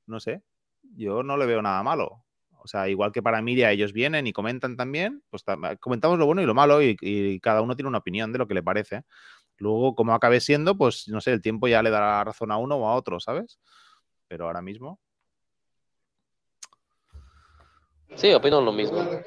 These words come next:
Speaker 2: Hay que hablar lo bueno y lo malo siempre, con la mano en la cintura.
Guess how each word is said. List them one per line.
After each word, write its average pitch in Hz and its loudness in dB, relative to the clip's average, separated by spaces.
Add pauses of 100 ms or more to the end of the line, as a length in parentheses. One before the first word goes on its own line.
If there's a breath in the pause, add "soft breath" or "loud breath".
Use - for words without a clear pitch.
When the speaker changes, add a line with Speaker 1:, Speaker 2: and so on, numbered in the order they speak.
(120)
Speaker 2:
Hay 131 6
que 156 4
hablar 143 8
lo 123 6
bueno 127 4
y 113 4
lo 104 4
malo 107 4
siempre, - -2 (540)
con 98 0 (340)
la - -4
mano 123 2
en 123 0
la 113 2
cintura. 127 0